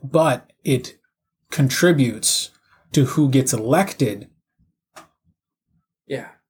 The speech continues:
Speaker 1: To vote for the president. So it, it is a very important thing for you to do.
Speaker 2: And I think that's a really big misconception because people hear, they,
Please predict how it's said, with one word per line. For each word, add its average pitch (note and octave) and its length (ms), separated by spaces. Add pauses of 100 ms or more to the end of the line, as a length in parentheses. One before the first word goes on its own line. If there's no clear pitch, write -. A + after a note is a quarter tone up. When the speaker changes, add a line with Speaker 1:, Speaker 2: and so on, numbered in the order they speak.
(160)
Speaker 1:
To D3+ 320
vote C3+ 340
for B2+ 580
the C3 60
president. B2+ 600
So B2 220
it, B2+ 100
it C3 200
is C#3 220
a B2+ 60
very C#3 380
important B2+ 500
thing B2+ 200
for C3 140
you A#2 120
to G2+ 80
do. C#3 360 (100)
Speaker 2:
And D3+ 140
I D3+ 60
think C#3+ 220
that's D#3+ 200
a D3 80
really A#2+ 300
big A2+ 240
misconception G#2 800
because A2+ 300
people C3 340
hear, A2+ 500 (220)
they, D#3 400